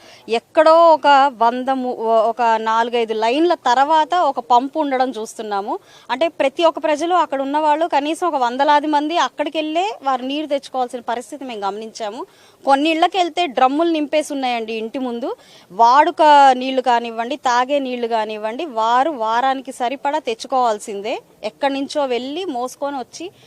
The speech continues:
అవి నింపుకొని స్టాక్ చేసుకుంటే గానీ అది గడుపు, గడవడానికి వాళ్ళకి అవకాశం లేని పరిస్థితి. మరి ప్రతి ఒక్కళ్ళు కూడా పొద్దున్నే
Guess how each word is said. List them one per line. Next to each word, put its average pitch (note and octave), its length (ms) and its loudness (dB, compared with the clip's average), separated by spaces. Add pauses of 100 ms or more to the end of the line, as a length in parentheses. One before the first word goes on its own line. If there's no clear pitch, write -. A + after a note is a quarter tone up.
(140)
అవి A#3 120 -2
నింపుకొని C4 480 -6
స్టాక్ C4 440 -4
చేసుకుంటే C4 480 -6
గానీ B3 280 -2
అది A#3+ 240 -2
గడుపు, A#3 560 -2
గడవడానికి B3 500 0
వాళ్ళకి G#3+ 600 -6 (340)
అవకాశం C4+ 480 2
లేని A3+ 200 -2
పరిస్థితి. G#3 460 -10
మరి A#3 180 -8
ప్రతి G#3 260 -8
ఒక్కళ్ళు D4+ 420 -2
కూడా C#4+ 260 -2
పొద్దున్నే C#4 840 -4